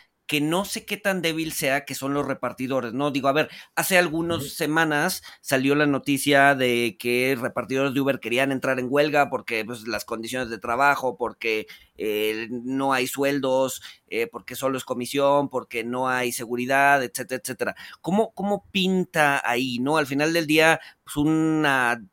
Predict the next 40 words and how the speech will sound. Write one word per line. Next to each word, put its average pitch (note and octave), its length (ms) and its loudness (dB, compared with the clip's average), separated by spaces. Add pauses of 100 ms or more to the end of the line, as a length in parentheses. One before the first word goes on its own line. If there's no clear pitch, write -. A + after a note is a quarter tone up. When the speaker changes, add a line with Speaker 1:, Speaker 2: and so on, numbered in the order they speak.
Speaker 1:
app B2+ 220 -2
delivery C#3 520 2
o B2+ 80 0
una, C3+ 260 0
de, G#2+ 200 -10
una B2 380 -4
app A#2 280 -2
de B2 120 -6
delivery, B2+ 560 0
pues, - 320 -14
no C3 260 0
es D3+ 180 0
nada C#3 380 2
si B2+ 140 -6
no A#2 120 -4
tiene C3 220 -2
repartidores, A2+ 760 -2
¿no? C#3 140 -2
Entonces, D#3 380 -4 (280)
¿cuál F#3 200 4
es G3+ 60 -2
la F#3 160 4
relación? D3 560 0
¿Cómo F#3 260 -4
se - 80 -8
mejora D3 320 -2
esa C#3+ 100 -4
relación? C3 500 -4 (260)
¿Hacia D3 340 2
dónde F3+ 260 2
va D#3 140 4
esa D3+ 160 0
relación? C#3 540 -2 (260)
¿Eso E3 200 -2
podría D3 300 2
encarecer D3 480 -2
los, D3 380 -4
los, B2+ 440 -6
los B2 280 -4
productos? D3 760 -2